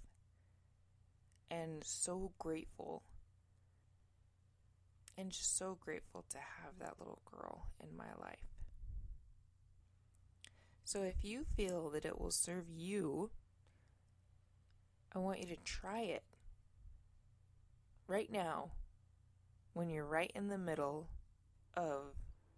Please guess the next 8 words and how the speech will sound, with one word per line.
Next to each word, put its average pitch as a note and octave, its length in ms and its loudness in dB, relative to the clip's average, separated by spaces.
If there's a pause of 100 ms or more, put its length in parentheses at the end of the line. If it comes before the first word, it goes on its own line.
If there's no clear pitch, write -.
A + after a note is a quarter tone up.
(160)
all D3+ 240 8
of B2+ 140 0
this. - 500 -2 (1700)
Sit - 260 0
down E3+ 420 8
and D#3 240 2
look E3+ 220 4
back D3 520 0